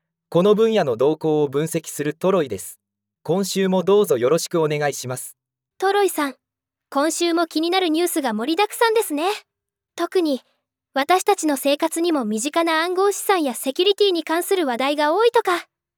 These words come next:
Speaker 1: そうですね、スージーさん。量子コンピューティングの進展が、いよいよ現実的な脅威として認識され、その対策が本格化しているという流れが見て取れます。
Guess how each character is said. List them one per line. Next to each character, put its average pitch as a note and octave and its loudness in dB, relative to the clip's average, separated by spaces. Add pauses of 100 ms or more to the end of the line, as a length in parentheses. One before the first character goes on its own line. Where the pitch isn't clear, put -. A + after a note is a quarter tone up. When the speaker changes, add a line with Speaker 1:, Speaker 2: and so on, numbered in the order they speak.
(160)
Speaker 1:
そ F#3 0
う - 0
で D#3+ -2
す - -14
ね、 C#3+ -8 (300)
ス - -4
ー G#3+ 2
ジ E3 -6
ー C3+ -8
さ G2+ -12
ん。 F#2 -18 (440)
量 F3 4
子 - -4
コ A3 0
ン G3+ -4
ピ A3+ -6
ュ A3 2
ー F#3+ -4
テ F#3 -4
ィ E3 0
ン D3 -6
グ C3 -4
の A2 -4
進 C3+ -8
展 C3+ -4
が、 A#2+ -2 (460)
い B2+ -4
よ F#3+ 6
い G#3 4
よ C3+ 0
現 D#3 0
実 F#3+ -6
的 G3 2
な G3 0
脅 G#3 6
威 E3+ -6
と C3 -2
し - -8
て A2 -4
認 A#2+ -6
識 - -10
さ A2 -4
れ、 G#2+ -4 (560)
そ D#3+ 4
の F#3 2
対 F3+ 2
策 F#3 -2
が F3 2
本 F3+ 0
格 G3+ -2
化 G3+ 2
し - -6
て G#3 6
い - 2
る G#3+ 0
と F#3+ 2
い D3 -2
う C3 0
流 B2 2
れ E3 2
が B2+ -4
見 C3+ -8
て D3+ 0
取 A2+ -2
れ A2 0
ま G#2+ -6
す。 - -16